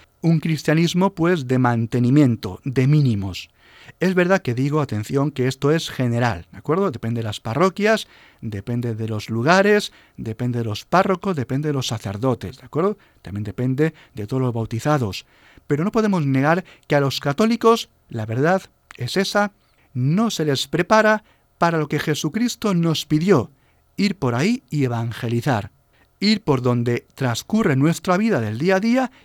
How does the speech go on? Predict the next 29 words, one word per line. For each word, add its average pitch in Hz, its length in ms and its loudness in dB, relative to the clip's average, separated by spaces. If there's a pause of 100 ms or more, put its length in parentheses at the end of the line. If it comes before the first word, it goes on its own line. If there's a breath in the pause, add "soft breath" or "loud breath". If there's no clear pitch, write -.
(140 soft breath)
y 165 120 2
evangelizar 135 640 0 (100)
a 165 100 2
la 139 100 2
gente. 110 600 -2 (420 soft breath)
Nos 160 260 2
hace 220 200 0
falta 202 480 -2
una 220 320 2
formación 156 640 -2
profunda 233 800 2 (360 loud breath)
de 135 120 2
los 127 140 0
cristianos 196 640 -2 (180 soft breath)
como 220 400 2
evangelizadores, 151 1300 2 (300 soft breath)
como 151 200 2
predicadores 165 640 0
de 202 140 0
Jesucristo. 160 720 -2 (640 soft breath)
Y 120 140 -6
la 104 100 -4
verdad 120 260 -4
es 170 120 -4
que 113 160 -4
no 139 260 -2
hay 180 80 0
una 143 140 0
preparación, 123 720 0